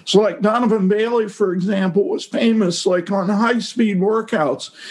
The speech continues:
We took thirty minutes between runs. It wasn't for biochemistry. We needed that time to intervene on his body to enable him to do the next run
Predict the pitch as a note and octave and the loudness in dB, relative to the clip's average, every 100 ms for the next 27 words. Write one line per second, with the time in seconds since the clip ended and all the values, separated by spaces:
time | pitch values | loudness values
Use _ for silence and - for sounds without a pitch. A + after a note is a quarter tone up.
0 | - - - _ _ _ - A3+ A3+ B3 | -16 -18 -20 _ _ _ 2 2 4 0
1 | B3+ - A#3+ A#3+ G#3+ F#3+ A3 A#3+ F#3+ F#3+ | -2 0 0 2 0 0 0 -2 -4 -4
2 | G#3 - A3+ G3+ E3+ F3+ A3+ A#3 F#3+ - | -4 0 0 0 0 0 0 -2 -4 -2
3 | G#4+ A3+ C4 C4 B3+ A3+ - - A3+ F#3+ | 0 0 0 -2 -4 -6 -8 0 4 4
4 | D#3+ E3+ G3 G3+ - A3 B3+ A#3+ - F#3+ | 2 0 -2 -2 -2 -2 0 0 -2 2
5 | F3+ D#3+ E3+ _ - A3 A#3+ B3 A#3+ A#3 | 2 2 -4 _ 0 2 2 0 0 0
6 | G#3 G3 - F3 G#3 G#3 G3 F3 - - | 0 -2 0 0 2 2 0 -2 -6 -20
7 | _ - F#3+ A3+ A#3 A3 F#3 G#3+ A#3+ B3 | _ 2 2 2 2 2 0 0 0 0
8 | A3 - G3 F3+ F3 D3+ F#3+ G#3 B3+ A#3+ | 0 0 0 0 0 0 0 0 0 0
9 | E3 E3+ E3+ G#3 G3+ G3+ A3 A3 A3+ G#3+ | 0 -2 -2 0 0 0 0 0 0 0
10 | G#3+ G#3 G#3 G3+ G#3 F#3 F#3 G#3 G#3 G#3 | 0 0 -2 0 0 0 0 0 0 -2
11 | - G#3+ A#3 A#3+ E3 E3 | -4 -2 0 0 0 -2